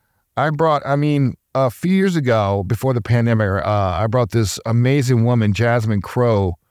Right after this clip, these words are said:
uh, who's the founder of a startup that deals with this, prefer-, the, where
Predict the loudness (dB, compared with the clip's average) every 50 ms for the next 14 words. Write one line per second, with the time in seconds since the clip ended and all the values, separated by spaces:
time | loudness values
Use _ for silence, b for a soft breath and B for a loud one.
0 | _ _ _ _ _ _ _ _ _ _ _ -6 -2 -2 0 0 0 0 0 0
1 | 0 0 0 0 0 -2 -2 0 0 0 0 0 0 0 0 0 0 -2 -2 -2
2 | 0 0 2 0 0 0 0 0 2 2 2 2 0 0 -2 -2 -2 -2 -2 -4
3 | -8 -10 -8 -8 -8 -8 -4 -2 -2 -2 -2 -4 -4 -4 -4 -2 0 0 2 2
4 | 2 0 -2